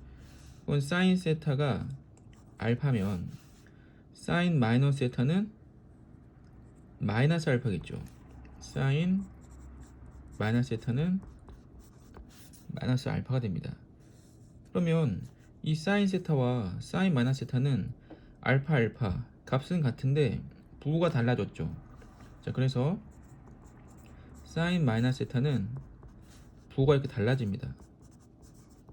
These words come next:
그럼 부호가 달라졌기 때문에 요 마이너스가 앞으로 나왔다는 거를 알 수 있죠. 그래서 사인 법칙에서 음각 공식은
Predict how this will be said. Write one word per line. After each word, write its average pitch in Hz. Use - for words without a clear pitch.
그럼 156
부호가 165
달라졌기 151
때문에 127
요 143
마이너스가 123
앞으로 -
나왔다는 139
거를 139
알 131
수 131
있죠. 92
그래서 139
사인 160
법칙에서 135
음각 156
공식은 120